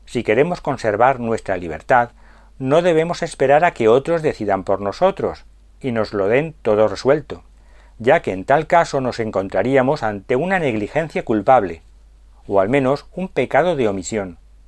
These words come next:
sino de complicidad. A veces, ante la inmediatez de una decisión, no podemos aguardar a conocer la opinión de la Iglesia sobre el particular.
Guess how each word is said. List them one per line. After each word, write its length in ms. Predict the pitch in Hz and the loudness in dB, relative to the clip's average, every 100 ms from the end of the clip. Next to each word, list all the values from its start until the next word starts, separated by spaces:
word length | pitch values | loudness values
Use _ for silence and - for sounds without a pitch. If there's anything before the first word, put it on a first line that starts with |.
| - - | -20 -18
sino 360 | - 110 104 | -8 -2 0
de 80 | 113 | 0
complicidad. 640 | 117 98 87 90 104 110 - _ _ - - - - - | -2 -4 -8 -8 -8 -8 -14 _ _ -20 -20 -20 -20 -2
A 120 | 139 | 2
veces, 440 | 156 185 131 135 - - | 2 2 0 -2 -8 -8
ante 320 | 135 127 127 | -4 0 2
la 100 | 120 | 2
inmediatez 560 | 113 113 104 95 165 165 | 2 0 0 2 2 -2
de 200 | 113 110 | -2 -2
una 140 | 127 | -2
decisión, 600 | 143 147 147 165 156 127 - - - - _ 127 | -2 -6 -8 -4 -4 -4 -10 -20 -20 -20 _ -4
no 140 | 156 | -2
podemos 360 | 165 147 175 180 | 2 2 2 0
aguardar 440 | 135 113 104 170 | 4 4 4 2
a 80 | 175 | 2
conocer 400 | 117 - 135 147 | 0 -2 -2 0
la 160 | 156 120 | 4 4
opinión 400 | 107 98 110 131 | 2 -4 -2 0
de 80 | |
la 80 | 147 | 0
Iglesia 400 | 156 147 135 165 | 0 0 -2 -4
sobre 240 | 147 113 98 | -2 0 0
el 80 | |
particular. 640 | - 90 - 95 101 160 | 0 -2 -2 -6 -2 -2